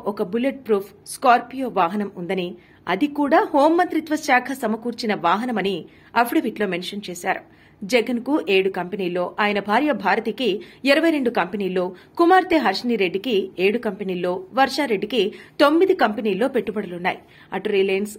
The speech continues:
జియో ఫైనాన్స్లో భారతిరెడ్డి పెట్టుబడులు ఉన్నట్టు పేర్కొన్నారు. జగన్ కుమార్తెలకు విదేశాల్లోనూ ఆస్తులు ఉన్నాయట.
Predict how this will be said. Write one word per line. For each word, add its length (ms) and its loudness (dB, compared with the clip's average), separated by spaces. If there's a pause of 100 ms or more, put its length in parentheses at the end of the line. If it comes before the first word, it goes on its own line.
జియో 280 -2
ఫైనాన్స్లో 640 -2
భారతిరెడ్డి 720 0
పెట్టుబడులు 540 0
ఉన్నట్టు 300 -2
పేర్కొన్నారు. 540 -6 (400)
జగన్ 380 4
కుమార్తెలకు 640 4
విదేశాల్లోనూ 800 6
ఆస్తులు 400 6
ఉన్నాయట. 340 -2